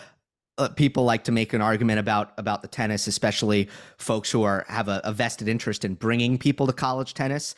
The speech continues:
But at the end of the day, I, I think the biggest thing is you're gonna go live by yourself and look after yourself, develop socially, and work with different coaches and all that. And I, I just think you learn how to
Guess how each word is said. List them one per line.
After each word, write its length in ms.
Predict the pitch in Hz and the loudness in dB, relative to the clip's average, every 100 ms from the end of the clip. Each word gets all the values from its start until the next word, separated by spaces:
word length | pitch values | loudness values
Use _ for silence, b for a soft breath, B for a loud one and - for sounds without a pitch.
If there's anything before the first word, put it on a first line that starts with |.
| B B B | B B B
But 100 | 139 | -2
at 100 | 147 | 2
the 100 | 151 | 4
end 120 | 160 | 4
of 40 | |
the 60 | 127 | 4
day, 260 | 127 135 | 4 2
I, 260 | 110 110 107 | 2 2 0
I 40 | |
think 200 | 117 127 | -2 -4
the 80 | - | -4
biggest 300 | 113 120 113 | -2 -2 0
thing 160 | 120 110 | 0 2
is 160 | 104 | 2
you're 100 | - | 0
gonna 140 | 117 120 | 0 2
go 140 | 120 | 2
live 260 | 104 117 110 | 2 2 2
by 160 | 113 | 0
yourself 680 | 104 101 - 110 117 - - B B B B | 2 0 0 0 0 -4 -18 B B B B
and 480 | 113 107 104 95 - b b | -2 0 0 -4 -8 b b
look 200 | 123 123 | -2 0
after 340 | 120 117 - | 0 0 -4
yourself, 680 | 113 113 - 110 117 - - B B B _ _ _ - | -4 -2 0 0 0 -6 -20 B B B _ _ _ -8
develop 540 | 123 113 123 123 120 - | -2 0 2 2 0 0
socially, 800 | - 123 123 139 120 117 113 b b b - | 0 2 2 2 2 2 0 b b b -6
and 480 | 113 110 104 101 - - - _ _ _ _ _ _ - | -2 0 0 -2 -6 -10 -12 _ _ _ _ _ _ -12
work 380 | 117 131 135 - | -2 0 0 2
with 260 | 127 113 | 0 2
different 340 | - - 131 - | -2 -2 -2 -2
coaches 400 | 135 127 131 117 | 0 0 0 0
and 100 | 127 | 2
all 160 | 120 | 2
that. 200 | 120 117 | 2 0
And 80 | 107 | 0
I, 240 | 120 101 127 | -2 0 0
I 40 | |
just 180 | 131 - | -2 -2
think 180 | 127 - | -2 0
you 80 | |
learn 200 | 113 110 | 2 2
how 120 | 104 104 | 2 0
to 140 | 90 | -4